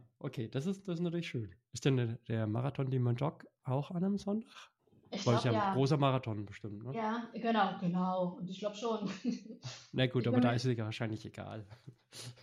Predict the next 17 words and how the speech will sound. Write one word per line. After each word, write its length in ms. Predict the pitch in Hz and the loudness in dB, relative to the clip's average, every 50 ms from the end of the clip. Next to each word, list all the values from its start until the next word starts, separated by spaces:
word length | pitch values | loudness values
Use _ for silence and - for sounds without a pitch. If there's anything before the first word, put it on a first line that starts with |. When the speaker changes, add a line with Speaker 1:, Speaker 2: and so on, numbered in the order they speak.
| - - 135 120 - - - - - - _ _ | -16 -14 -14 -14 -12 -14 -18 -18 -18 -20 _ _
Speaker 2:
Ja, 460 | - 185 185 175 170 180 190 185 - - - | -10 -8 -6 -6 -4 -4 -4 -4 -6 -6 0
also 200 | - 226 214 226 | 0 2 2 4
da 160 | 214 226 233 233 | 6 8 8 8
musst 220 | 247 262 - - | 8 4 4 4
du 20 | - | 4
eh 300 | - - 240 262 247 208 220 | 4 4 4 4 4 4 4
hinfliegen, 520 | 220 220 220 - 226 226 226 208 202 196 | 4 4 2 0 0 0 0 0 0 2
ne? 180 | 196 220 247 240 - 220 220 208 | 2 2 2 2 0 0 0 0
Die 80 | 202 214 | 0 2
meisten 320 | 202 208 214 214 - 240 | 2 2 2 2 0 -2
sind 180 | 226 226 220 220 | -2 -2 0 2
ja 120 | 226 214 | 2 4
da 180 | 202 208 208 208 | 4 4 4 4
auch 100 | 202 202 | 2 0
wirklich 400 | 208 208 208 208 202 202 202 - - _ _ | -2 -4 -2 -4 -4 -6 -6 -10 -18 _ _
zugeflogen, 640 | - 247 233 208 214 196 202 208 214 254 247 220 190 | -8 -6 -6 -6 -6 -6 -2 -2 0 0 -2 -2 -4
ne? 240 | 185 196 226 247 | -4 -4 -4 -4